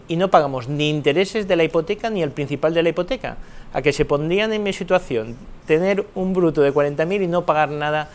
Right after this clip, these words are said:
de la hipoteca? ¿Por qué? Porque los intereses te los paga el gobierno de España, el interés que paga Monedita es cero, y porque el principal directamente lo asume el Fondo de Liquidez Autonómico. Si mañana yo tengo un vencimiento del B V A,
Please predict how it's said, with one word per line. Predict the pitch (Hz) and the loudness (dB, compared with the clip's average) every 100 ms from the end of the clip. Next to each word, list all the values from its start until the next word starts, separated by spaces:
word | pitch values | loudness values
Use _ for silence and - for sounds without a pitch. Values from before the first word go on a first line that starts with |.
| - - - | -20 -20 -14
de | 143 143 | 0 4
la | 131 | 4
hipoteca? | 123 123 120 110 104 | 2 0 -2 -2 0
¿Por | 139 | 2
qué? | 233 220 | 4 2
Porque | - 143 139 | 0 0 0
los | 139 | -2
intereses | 147 143 170 196 208 | -2 0 0 -2 -8
te | 202 | -4
los | 170 - | -6 0
paga | 180 175 | 2 2
el | 131 | 2
gobierno | 127 135 151 139 | 0 -2 -4 -6
de | |
España, | 131 - 233 254 - | -6 -8 -8 -10 -10
el | 117 | -10
interés | 120 120 127 - | -4 -2 -2 -6
que | 143 | -2
paga | 139 | -2
Monedita | 135 135 135 131 143 131 - - - | -4 -6 -6 -4 -6 -6 -12 -20 -10
es | - 135 - | -6 -4 0
cero, | 165 190 - - | 0 2 -2 -4
y | 185 | -2
porque | 202 196 202 | 0 2 2
el | - | 0
principal | 156 147 147 170 190 190 | -2 -2 0 4 4 2
directamente | 180 160 170 170 170 165 196 - - - | -2 -2 -2 -2 -4 -4 -6 -8 -18 -2
lo | 151 180 | 4 4
asume | 180 165 160 170 | 2 -4 -2 -2
el | 147 | -2
Fondo | - 147 147 | -4 -4 -2
de | 139 | -4
Liquidez | 120 135 131 | -2 -2 -2
Autonómico. | 135 131 165 196 123 113 - - - - - | -6 -6 -8 -8 -8 -10 -12 -16 -18 -16 -10
Si | - 160 | -4 0
mañana | 165 196 240 | 0 0 -2
yo | 240 220 | -2 -2
tengo | 208 202 | -2 -2
un | 196 | 0
vencimiento | 185 185 170 135 123 120 | -2 -2 -4 -6 -2 0
del | 120 123 | 0 0
B | 127 170 | 2 2
V | 185 170 | 4 2
A, | 110 | 0